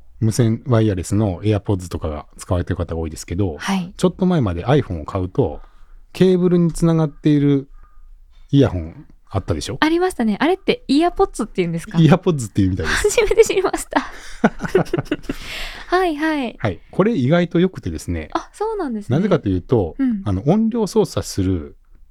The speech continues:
Speaker 1: ところが途中にあるじゃないですか。
Speaker 2: はい。
Speaker 1: パチパチって押す。
Speaker 2: ポチポチ押せる。
Speaker 1: あそこにマイクがついてるんですよ。
Speaker 2: あ、はいはい。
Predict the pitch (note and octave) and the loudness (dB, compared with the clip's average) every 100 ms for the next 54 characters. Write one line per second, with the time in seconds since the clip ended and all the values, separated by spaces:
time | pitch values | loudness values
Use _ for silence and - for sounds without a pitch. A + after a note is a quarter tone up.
0 | _ _ - - A2 G#2 F#2+ F2+ G2 - | _ _ -16 -6 -2 0 0 -2 -2 0
1 | G2+ G2+ D#2+ D2 - F2 - B3+ G#3 - | 0 0 -4 -8 -10 -12 -4 -2 -2 -4
2 | - - - - A3+ - E3+ - E3+ F3 | -8 -10 -14 -10 -10 -10 -10 -8 -8 -8
3 | E3+ D#3+ - - - - A#2+ - G3 G3+ | -8 -10 -16 -20 -20 -6 -2 2 2 2
4 | B3 G2 G2 E2 D2+ - - - - - | 0 -4 -2 -4 -6 -12 -16 -20 -20 -6
5 | - A3+ - C4+ B3 F#3+ F3+ E3+ | -4 -4 -6 -4 -2 -2 -6 -6